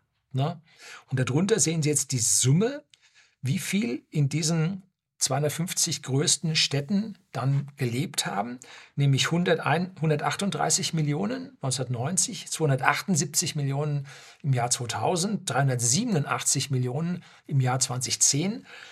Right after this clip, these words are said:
und fünfhundertvierundzwanzig Millionen neunhunderttausend im Jahr zwanzig zwanzig. So, und darunter sehen Sie jetzt noch mal die Zahlen der Bevölkerung und darunter dann den Anteil, das, daraus habe ich die, die Kurven vom letzten Diagramm generiert gehabt.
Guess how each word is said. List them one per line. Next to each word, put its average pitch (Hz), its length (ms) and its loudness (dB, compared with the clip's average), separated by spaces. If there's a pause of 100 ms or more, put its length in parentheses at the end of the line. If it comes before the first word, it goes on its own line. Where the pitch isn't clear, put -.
(120)
und 135 160 2
fünfhundertvierundzwanzig 156 1800 0
Millionen 127 400 0
neunhunderttausend 123 1000 0 (260)
im 127 140 0
Jahr 123 240 -2
zwanzig 107 420 -4
zwanzig. - 600 -2 (1120)
So, - 140 -2
und 117 100 0
darunter 143 340 4
sehen 147 140 4
Sie 143 80 2
jetzt - 80 2
noch 131 100 4
mal 127 80 2
die 113 120 -2
Zahlen 123 280 2
der 127 80 2
Bevölkerung 190 920 2
und 143 280 2
darunter 127 440 2
dann 113 160 -2
den 113 160 -4
Anteil, 127 360 2
das, - 380 2
daraus 101 340 -6
habe 98 120 -10
ich - 80 -8
die, - 260 -16 (320)
die 110 60 -16
Kurven 101 480 -8
vom 92 180 -14 (160)
letzten - 320 -2
Diagramm 107 560 -4
generiert 120 540 -2
gehabt. - 460 -4